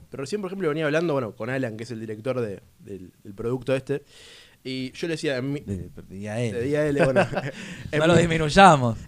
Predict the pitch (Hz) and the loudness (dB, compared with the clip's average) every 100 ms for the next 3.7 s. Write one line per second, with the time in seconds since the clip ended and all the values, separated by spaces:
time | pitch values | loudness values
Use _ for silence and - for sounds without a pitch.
0 | - 147 160 185 208 165 131 139 123 131 | -2 2 4 6 8 8 6 2 0 -2
1 | 139 151 185 151 127 117 127 135 147 131 | 0 2 4 4 2 0 -4 -4 -2 -2
2 | 120 123 104 - _ - 117 101 - - | -2 -2 -6 -10 _ -4 -2 -2 -6 -4
3 | 247 - 123 117 117 107 - | 0 0 -2 -2 -4 -6 -10